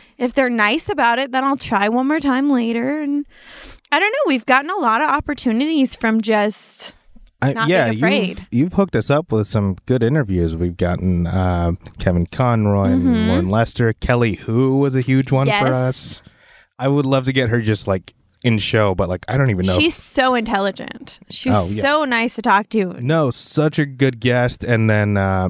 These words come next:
Speaker 2: she's great on the camera, like, had an answer for everything we had. She was so eloquent.
Speaker 1: Yeah, they were all great,
Speaker 2: Yeah.
Speaker 1: though. I felt like none of those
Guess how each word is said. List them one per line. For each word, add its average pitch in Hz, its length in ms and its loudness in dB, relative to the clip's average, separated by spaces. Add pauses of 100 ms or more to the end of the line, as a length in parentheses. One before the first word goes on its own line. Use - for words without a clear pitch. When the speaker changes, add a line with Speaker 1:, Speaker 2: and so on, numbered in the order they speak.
Speaker 2:
she's - 180 -2
great 107 240 0
on 92 80 0
the 90 100 -4
camera, 110 720 0
like, 90 360 -2
had 117 200 0
an 117 140 -2
answer 110 340 2
for 107 140 0
everything 107 300 2
we 90 80 -2
had. 123 340 0
She 120 100 -4
was 110 180 0
so - 340 -2
eloquent. 110 580 0 (180)
Speaker 1:
Yeah, - 300 2
they 302 120 2
were 453 180 2
all 311 200 2
great, 247 220 0
Speaker 2:
Yeah. 185 120 0
Speaker 1:
though. 196 260 2
I 226 180 2
felt 285 260 -2
like 247 420 -2 (560)
none 247 220 2
of 339 100 0
those 262 600 0